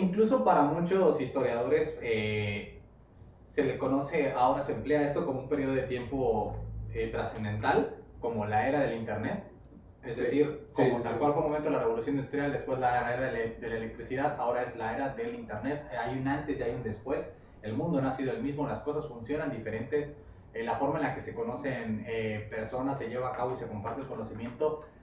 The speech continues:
Speaker 1: es totalmente distinta gracias a la web. Eh, gracias a la web podemos nosotros estar, eh, en, en sus pantallas justo ahora, saludarlos, conversar, leerlos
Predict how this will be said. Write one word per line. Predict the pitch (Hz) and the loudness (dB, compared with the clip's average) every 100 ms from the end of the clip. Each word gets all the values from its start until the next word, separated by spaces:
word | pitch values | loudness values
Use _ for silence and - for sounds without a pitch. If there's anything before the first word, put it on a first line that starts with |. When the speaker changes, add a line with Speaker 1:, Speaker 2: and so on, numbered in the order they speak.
| - | -4
Speaker 1:
es | 139 147 - - - | 0 0 0 -10 -4
totalmente | - 156 160 170 143 143 | -2 2 2 0 0 -2
distinta | 117 107 147 165 147 | -2 -4 -6 -2 0
gracias | 135 131 - 110 | 0 -2 -6 -6
a | |
la | 110 | -2
web. | - 185 202 - - - - - | 2 2 2 -2 -12 -16 -12 -8
Eh, | 123 | -2
gracias | 160 175 | 0 0
a | |
la | 143 123 | 2 4
web | 151 147 | 4 2
podemos | 135 139 147 143 | 2 2 0 -2
nosotros | 120 - 139 | -6 -8 -8
estar, | 120 - 123 127 - | -8 -4 -2 -2 -2
eh, | 120 113 107 107 107 107 - | -4 -2 -2 -2 -4 -6 -8
en, | 120 113 113 | -8 -6 -4
en | 110 | -4
sus | 113 127 | -4 -6
pantallas | 123 127 160 151 139 | -4 -2 2 2 0
justo | 143 135 | -2 2
ahora, | 135 170 - | 6 6 4
saludarlos, | 110 110 139 160 151 | 0 0 2 4 4
conversar, | - 107 101 120 131 139 | 2 -2 -4 0 2 2
leerlos | 113 120 139 143 - | 0 0 2 2 2